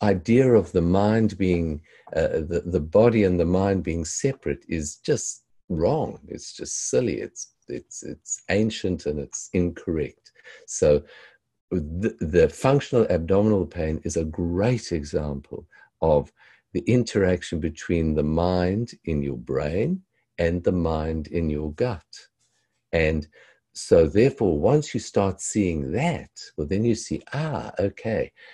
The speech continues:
So things like i-, in, in things that would affect my, my brain, things like family life, academic pressure, life events,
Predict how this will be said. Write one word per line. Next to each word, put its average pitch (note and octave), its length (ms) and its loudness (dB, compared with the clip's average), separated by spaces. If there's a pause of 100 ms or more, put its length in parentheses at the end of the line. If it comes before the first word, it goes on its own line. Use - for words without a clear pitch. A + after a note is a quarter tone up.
(120)
So - 240 2 (280)
things C3+ 600 2
like G2 720 0
i-, F#2 200 0
in, F2+ 280 0 (100)
in F2 200 -2 (240)
things C3 240 2
that A#2 140 4
would F2+ 140 0
affect - 500 -2
my, D2+ 160 -2 (200)
my D2 200 -6 (100)
brain, B2+ 640 0 (400)
things F2 340 0
like D#2 380 -2 (520)
family D2 560 -2
life, - 580 -4 (1500)
academic G2+ 720 -4
pressure, - 580 -4 (400)
life G2 440 -2
events, G#2 880 0